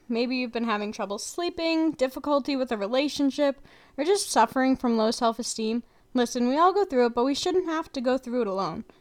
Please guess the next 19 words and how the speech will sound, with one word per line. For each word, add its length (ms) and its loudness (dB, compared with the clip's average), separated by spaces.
And 140 4
sometimes 480 2
you 100 -4
just 220 -8
don't 180 6
wanna 180 6
talk 280 6
to 80 0
your 100 2
friends 280 -2
and 120 -4
family 300 -4
about 240 -6
it. 140 -12
That's 220 -4
where 180 0
BetterHelp 420 -2
comes 280 -6
in. 180 -10